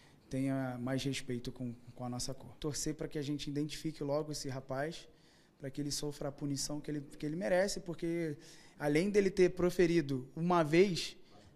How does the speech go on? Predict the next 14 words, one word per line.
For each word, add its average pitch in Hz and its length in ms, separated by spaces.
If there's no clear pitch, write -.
ele, 175 460
ele, 165 200
de 160 300
novo, 208 440
ele 196 200
repetiu. 180 680
Então, 151 420
é, 170 560
é, 143 40
ele 143 100
precisa 151 400
ser, 147 400
é, 131 380
é, 123 80